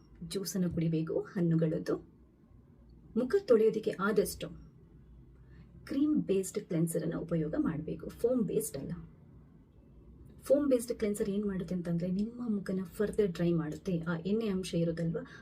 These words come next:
ಅದನ್ನ ಕಂಪ್ಲೀಟ್ ಆಗಿ ರಿಮೂವ್ ಮಾಡುತ್ತೆ. ಆದ್ರಿಂದ ಆದಷ್ಟು ಕ್ರೀಮ್ ಬೇಸ್ಡ್, ನಿಮ್ಮ ಸ್ಕಿನ್ ಟೈಪಿಗೆ ಆಗುವಂಥ ಕ್ಲೆನ್ಸರ್ ಇಂದ ನೀವು ಮುಖನ ಒಂದೆರಡು ಸರಿ ತೊಳ್ಕೊಬೇಕು. ಮುಖ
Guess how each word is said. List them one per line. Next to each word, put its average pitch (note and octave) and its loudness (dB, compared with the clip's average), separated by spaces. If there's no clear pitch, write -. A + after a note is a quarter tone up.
ಅದನ್ನ A#3+ 0
ಕಂಪ್ಲೀಟ್ G3 -2
ಆಗಿ F3+ 0
ರಿಮೂವ್ D3+ -4
ಮಾಡುತ್ತೆ. - -8
ಆದ್ರಿಂದ G#3+ 2
ಆದಷ್ಟು A#3 -2
ಕ್ರೀಮ್ A#3+ -2
ಬೇಸ್ಡ್, F3+ 0
ನಿಮ್ಮ A3+ 0
ಸ್ಕಿನ್ G3+ -2
ಟೈಪಿಗೆ F3+ 0
ಆಗುವಂಥ A3 2
ಕ್ಲೆನ್ಸರ್ G#3 2
ಇಂದ F#3 0
ನೀವು A#3+ 2
ಮುಖನ G3+ 0
ಒಂದೆರಡು F3+ 2
ಸರಿ F3+ 0
ತೊಳ್ಕೊಬೇಕು. D#3+ -4
ಮುಖ B3+ -2